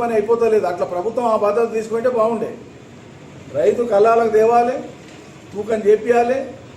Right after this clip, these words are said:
తూకమైనటువంటి ధాన్యం కొనుగోలు కేంద్రం నుంచి ట్రక్కులలో వాళ్ళు అలాట్ చేసినటువంటి, ప్రభుత్వం అలాట్ చేసినటువంటి మిల్లుల దగ్గరకో, మరో గోదాం దగ్గరకో పోవాలి. అక్కడ దిగినాక అక్కడ వాళ్ళు ట్రక్ షీట్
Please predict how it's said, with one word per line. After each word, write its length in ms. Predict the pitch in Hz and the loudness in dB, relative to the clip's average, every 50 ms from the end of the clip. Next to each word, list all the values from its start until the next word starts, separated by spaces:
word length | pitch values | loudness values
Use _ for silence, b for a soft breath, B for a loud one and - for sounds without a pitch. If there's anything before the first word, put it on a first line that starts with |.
| - - - - - - - | -20 -20 -20 -20 -20 -14 -8
తూకమైనటువంటి 720 | 196 226 226 254 247 240 233 233 240 226 233 233 226 214 202 202 | -8 -6 -4 -4 -2 -2 -2 0 0 0 0 0 0 0 2 2
ధాన్యం 320 | 208 220 233 247 254 233 - - - - - - - - - - - - - - - - - - - | 2 2 0 -2 -4 -4 -8 -10 -12 -16 -20 -20 -20 -20 -20 -20 -20 -20 -20 -20 -20 -18 -18 -14 -10
కొనుగోలు 380 | 165 190 220 226 240 247 247 240 233 | -8 -4 0 4 4 4 4 4 2
కేంద్రం 300 | 226 226 220 220 220 220 214 220 | 2 2 2 2 0 0 -2 -4
నుంచి 200 | 214 214 - 262 277 240 | -4 -4 -6 -8 -8 -4
ట్రక్కులలో 600 | 220 202 190 185 - 240 240 240 226 226 220 233 262 277 - - - - - - - - - - - - - - - | -2 -2 -2 -2 -2 0 2 2 2 2 2 4 4 2 2 -2 -8 -14 -16 -18 -18 -18 -18 -20 -20 -20 -18 -6 -2
వాళ్ళు 220 | 170 196 214 208 202 202 | 0 4 4 6 6 6
అలాట్ 240 | 220 233 240 226 247 247 | 4 4 2 2 0 0
చేసినటువంటి, 560 | 240 240 - 233 233 220 226 226 214 233 226 208 180 | 0 0 -2 -4 -2 0 -2 -2 0 -2 -4 -2 0
ప్రభుత్వం 320 | 185 196 220 233 - 240 220 208 | 0 0 0 0 0 0 2 2
అలాట్ 280 | 214 220 220 220 220 | 4 2 2 2 2
చేసినటువంటి 520 | 214 208 208 208 214 208 208 208 202 214 220 190 | 0 0 0 -2 -6 -2 -2 -4 -2 -2 -4 -4
మిల్లుల 260 | 185 196 220 220 226 220 220 | -2 0 0 2 2 2 2
దగ్గరకో, 280 | 220 214 202 202 240 240 240 226 | 2 0 0 0 -2 -2 0 0
మరో 160 | 208 214 214 196 | 0 0 0 0
గోదాం 260 | 190 202 208 214 214 208 | 0 0 0 0 0 0
దగ్గరకో 260 | 208 208 202 202 226 208 190 | -2 -2 -2 -2 -2 -2 0
పోవాలి. 360 | 185 185 185 180 156 139 - - - - - - - - - - - - - - - - - - 180 | 0 0 2 0 0 -2 -4 -10 -14 -14 -16 -18 -16 -16 -16 -16 -16 -16 -16 -16 -16 -16 -14 -12 -12
అక్కడ 180 | - - 214 220 220 - - | -4 -2 0 0 0 -2 -2
దిగినాక 460 | 180 175 175 233 233 247 240 240 254 269 294 302 - - - - - - - - - - - - - - - - - - - | -6 -6 -4 -2 -4 -4 -4 0 0 0 0 0 -4 -8 -12 -12 -14 -14 -14 -14 -14 -14 -14 -14 -14 -14 -14 -14 -14 -12 -12
అక్కడ 200 | - - 233 233 240 233 226 | -10 -6 -2 0 2 4 4
వాళ్ళు 220 | 226 226 226 233 226 226 | 4 4 2 2 0 0
ట్రక్ 240 | - 196 196 - - | 0 -2 -4 -4 -6
షీట్ 220 | 262 262 262 233 | -6 -6 -6 -2